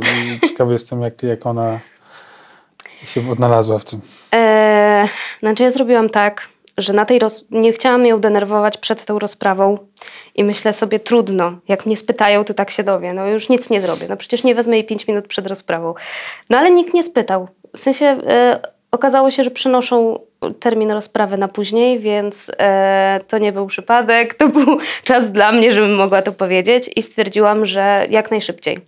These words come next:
Speaker 1: Po prostu już nie, nie będę tego trzymać w sobie. Mm, no i zaprosiliśmy moją mamę na kawę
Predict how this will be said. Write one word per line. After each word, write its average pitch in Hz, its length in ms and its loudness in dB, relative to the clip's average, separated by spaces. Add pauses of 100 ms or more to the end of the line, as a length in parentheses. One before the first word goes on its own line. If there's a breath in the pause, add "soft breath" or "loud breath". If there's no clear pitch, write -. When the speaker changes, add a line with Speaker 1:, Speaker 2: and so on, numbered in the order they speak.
(140)
Speaker 1:
Po - 80 -20
prostu 226 380 0
już 208 360 -4
nie, 226 240 4
nie 226 140 2
będę 208 240 0
tego 190 180 -4
trzymać 185 360 -6
w - 60 -14
sobie. 220 260 0 (600 loud breath)
Mm, 208 720 2
no 214 140 2
i 226 120 2
zaprosiliśmy 208 680 -2
moją 196 180 0
mamę 190 260 0
na 175 380 2
kawę 262 500 0